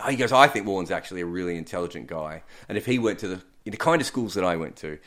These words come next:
he'd be much more refined or whatever." And I was like, "He went to one of the best schools in Melbourne, <laughs> right? He got a scholarship for football and cricket because he was, he was probably even better a footballer when he was quite young."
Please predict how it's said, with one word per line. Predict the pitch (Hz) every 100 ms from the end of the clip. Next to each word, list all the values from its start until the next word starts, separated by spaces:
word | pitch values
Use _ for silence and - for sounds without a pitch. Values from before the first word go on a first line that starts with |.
| -
he'd | - 95 82
be | 87
much | 135 139
more | 104 95
refined | 90 87 87
or |
whatever." | 73 85 78
And | -
I |
was | 92
like, | 92 -
"He | 120
went | 180 180
to | 208
one | 180
of |
the | 156
best | - 131 -
schools | 131 127 110
in | 101
Melbourne, | 104 104 87 - - - -
<laughs> | - - - -
right? | - - - 180 - -
He | 170
got | 139 180
a | 196
scholarship | 175 175 185 170 127 110 -
for | 143
football | - 170 151
and | 127
cricket | 120 131 90 80 - -
because | 120 117 139
he | 131
was, | 123 110 -
he | 135
was | 120
probably | - 160 139
even | 143 123
better | 123 131
a | 117
footballer | - 156 117 95
when | 95
he | 95
was | 87
quite | - 95
young." | 98 90